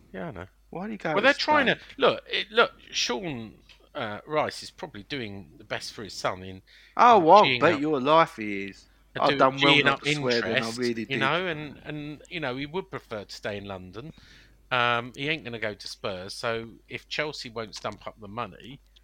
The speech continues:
Speaker 1: um, then he could find himself at Arsenal. And we're not gonna get under a million. You know, someone said to me
Speaker 2: No, I know. I
Speaker 1: in
Speaker 2: would
Speaker 1: the
Speaker 2: never said he would.
Speaker 1: Well, the, the biggest, um, the most expensive defensive midfielder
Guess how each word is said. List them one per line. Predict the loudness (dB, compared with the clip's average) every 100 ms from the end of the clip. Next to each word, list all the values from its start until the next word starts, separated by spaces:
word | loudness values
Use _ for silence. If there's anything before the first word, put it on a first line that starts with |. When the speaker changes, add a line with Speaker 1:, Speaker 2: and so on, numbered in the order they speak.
| _ _ _ -8
Speaker 1:
um, | -6 -6 -8 -12 -12
then | -10
he | -10
could | -10 -12
find | -12 -12 -10 -12
himself | -12 -10 -10 -8
at |
Arsenal. | -10 -10 -14 -20 -20 _ _ _ _ _ _ _ _ _ _ _ _ _ _ _ _ _ _ _ _ _ -20 -20 -14 -4
And | 0
we're | 2
not | 2
gonna | 0
get | -2 0
under | 0 -4
a |
million. | -4 -4 -4 -8 -14 -14
You | -6
know, | -6
someone | -4 -6 -6 -8
said | -8 -10
to | -4
me |
Speaker 2:
No, | 2 4
I |
know. | 4 4
I | 4
Speaker 1:
in | 4 2
Speaker 2:
would | 0
Speaker 1:
the |
Speaker 2:
never | 2 2 2
said | 2 2
he | 2 -2
would. | -2 -2 -2 -6 -18 -8
Speaker 1:
Well, | -2 -2 -2
the, | -8
the | -8
biggest, | -4 -2 -2 -4 -10 -14 -18 _ _
um, | -8 -6 -8 -10 -16 -16 -10
the |
most | -8 -4 -2 -2 -6
expensive | -10 -4 -2 -2 -6 -12 -12
defensive | -10 -6 -6 -8 -12
midfielder | -12 -10 -8 -6 -8 -10 -16